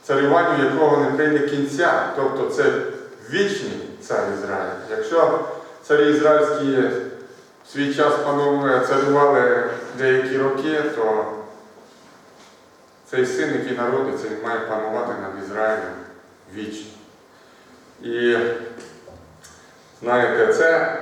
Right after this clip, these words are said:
ця подія, вона була сприйнята Ізраїлем без віри. На превеликий жаль, коли Ісус Христос в'їхав в Єрусалим,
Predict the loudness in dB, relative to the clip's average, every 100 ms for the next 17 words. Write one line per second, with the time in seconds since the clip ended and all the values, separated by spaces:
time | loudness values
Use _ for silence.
0 | -10 -4 -2 0 0 0 2 4 4 4
1 | 2 2 2 0 -6 -12 -16 -20 -20 -20
2 | -20 -20 -20 -20 -20 -20 _ -20 -20 -6
3 | 0 4 6 4 2 4 4 4 2 2
4 | 2 2 2 4 4 2 0 -2 -6 -10
5 | -10 -8 -6 -6 -4 -2 -2 -6 -12 -16
6 | -16 -12 -6 0 2 2 2 0 2 2
7 | 2 0 -6 -10 -16 -20 -20 -20 -20 -20
8 | -20 -20 _ -20 -20 -20 -14 -6 -2 -2
9 | -2 -4 -4 -4 -4 -4 0 0 0 -4
10 | -10 -14 -20 -20 -20 -20 _ -20 -14 -8
11 | -4 -2 -4 -8 -8 -6 -4 -2 -2 -4
12 | -4 -2 -2 -2